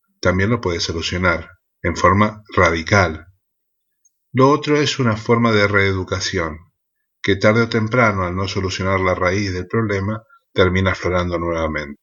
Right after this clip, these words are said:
Y si uno desde muy pequeño recuerda que grita, tiene que buscarlo ahí, ver cuál fue la necesidad,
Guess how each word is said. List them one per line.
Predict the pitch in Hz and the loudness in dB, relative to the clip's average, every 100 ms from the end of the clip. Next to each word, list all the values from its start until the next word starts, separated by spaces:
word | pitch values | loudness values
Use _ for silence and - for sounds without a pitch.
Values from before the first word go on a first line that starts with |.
| - | -6
Y | 104 104 | 2 2
si | 98 104 104 | 2 2 4
uno | 127 135 104 98 - _ | 4 2 0 -2 -10 _
desde | 104 92 92 | 0 0 2
muy | 101 120 | 2 0
pequeño | - 110 123 104 95 85 | 0 0 2 0 -2 -4
recuerda | 90 87 110 110 98 98 | -4 -2 0 2 2 -2
que | 104 | -2
grita, | 113 98 - 90 - _ _ _ _ _ _ | -2 -4 -4 -8 -8 _ _ _ _ _ _
tiene | - 110 117 | -2 0 0
que | 98 | -2
buscarlo | 82 - 87 82 | -4 -6 -4 -4
ahí, | 90 92 _ _ _ - | -6 -8 _ _ _ 0
ver | 107 107 113 | 2 4 2
cuál | 110 | 0
fue | 107 117 | 2 2
la | 113 | 2
necesidad, | 104 95 95 - 107 120 123 | 0 -2 -4 -2 0 0 0